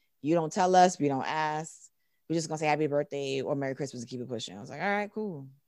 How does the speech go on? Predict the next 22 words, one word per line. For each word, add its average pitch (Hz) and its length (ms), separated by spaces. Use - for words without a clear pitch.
I - 80
don't 156 100
gotta 143 200
fake 131 220
a - 40
smile. 202 800
<laughs> - 120
I 190 240
don't 202 100
gotta 151 220
fake - 180
a 80 60
laugh 202 380
for 214 80
y'all. 202 640
Bet. 185 340
We 185 140
good. 165 320
We 196 100
Gucci. 156 580
That's 156 200
it." 143 180